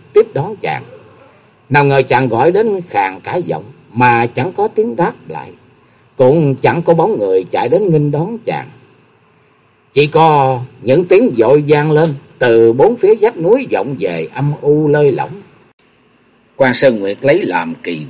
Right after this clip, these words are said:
quái, dừng mấy phút chàng lại gọi tiếp: "Trương Thanh, Thanh muội, Ngô huynh đến đây, Quan Sơn Nguyệt đây." Vẫn như trước,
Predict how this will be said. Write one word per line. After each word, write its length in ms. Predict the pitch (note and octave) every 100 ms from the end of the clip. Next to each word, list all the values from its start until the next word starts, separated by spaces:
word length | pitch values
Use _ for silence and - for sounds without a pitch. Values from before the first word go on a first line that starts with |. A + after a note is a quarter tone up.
| D2+
quái, 240 | G#2 E3+ F3 _ _ _ _ _ _
dừng 360 | A#2+ A2 G#2+ A2
mấy 160 | E3
phút 220 | A3 A#3+ B3 -
chàng 280 | G2+ G2 G2
lại 120 | G#2+
gọi 220 | D#2+ G#2
tiếp: 240 | A#2+ D#3 A3+ _ _ _ _ _ _
"Trương 180 | E3+ F#3
Thanh, 260 | D#3 G#3 F3 - _ _ _ -
Thanh 220 | E3 B2+
muội, 360 | A#2+ E3 G3+ - _ _ _ _ _ _ _
Ngô 180 | C3+ F3
huynh 260 | D#3+ E3+ E3
đến 220 | G#3+ C4
đây, 280 | F#3 F#3 - - _ _ _ _
Quan 240 | A#2+ D3
Sơn 260 | C#3+ E3 D3+
Nguyệt 220 | A#2 D#3+ E3+
đây." 280 | F3 F#3 F3+ _ _ _ _ _ _ _ _ _ _ -
Vẫn 200 | A#2+ G#3+
như 160 | E3 D#3
trước, 300 | E3+ A#3